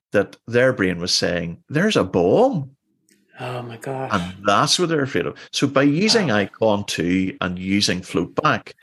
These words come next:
Speaker 1: it allows us to, to arrive to a target that we can then process. And again, you're using a standard model.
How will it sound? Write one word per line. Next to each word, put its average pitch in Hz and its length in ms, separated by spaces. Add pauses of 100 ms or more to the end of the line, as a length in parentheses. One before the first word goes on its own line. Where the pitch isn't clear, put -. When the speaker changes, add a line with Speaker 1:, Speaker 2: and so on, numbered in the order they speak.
Speaker 1:
it 117 80
allows 117 520
us 143 140
to, 95 140
to 92 280
arrive 90 580
to 101 120
a 85 40
target 82 440
that 62 80
we 82 120
can 82 120
then 80 220
process. - 720 (360)
And 110 120
again, 90 440
you're 107 120
using 117 400
a 90 60
standard 82 520
model. 85 460